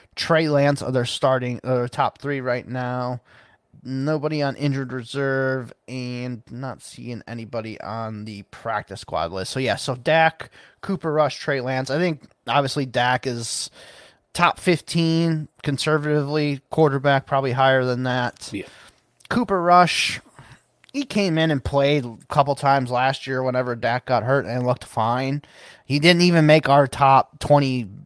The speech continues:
Speaker 1: twenty-one backup list, though. So
Speaker 2: Pass.
Speaker 1: it is what it is. Yeah, I,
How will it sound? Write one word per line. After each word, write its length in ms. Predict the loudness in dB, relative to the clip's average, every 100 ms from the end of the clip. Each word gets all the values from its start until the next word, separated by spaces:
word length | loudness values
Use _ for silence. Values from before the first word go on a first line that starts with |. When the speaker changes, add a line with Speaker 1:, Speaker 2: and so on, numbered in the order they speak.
| _ _
Speaker 1:
twenty-one 460 | -2 0 2 0 2
backup 480 | 2 2 0 -4
list, 280 | -6 -8 -10
though. 220 | -10 -10 -10
So 500 | -4 -2 0 -2 -6 _ _ _ _ _ _ _ _ _ _ _ -12
Speaker 2:
Pass. 140 | -6
Speaker 1:
it 80 | -4
is 220 | -2 -4
what 140 | -6
it 60 | -6
is. 280 | -6 -6 -8
Yeah, 280 | -6 -4 -4
I, 220 | -2 -2